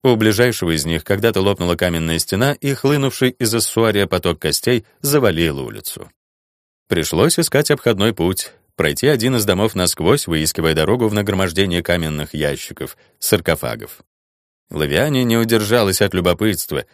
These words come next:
заглянула в тот, что раскололся, когда деревянные подпорки, державшие его, треснули под весом.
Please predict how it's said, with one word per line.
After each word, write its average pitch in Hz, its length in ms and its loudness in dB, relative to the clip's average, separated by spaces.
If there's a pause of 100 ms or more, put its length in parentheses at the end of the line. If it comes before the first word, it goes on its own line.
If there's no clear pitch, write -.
(120)
заглянула 131 540 2
в - 40 -6
тот, 107 180 2
что 95 180 0
раскололся, 90 540 0
когда 73 280 -2
деревянные 82 440 0
подпорки, 82 440 0
державшие 110 460 0
его, 92 200 2 (180)
треснули 87 500 0
под 85 180 0
весом. 57 400 -8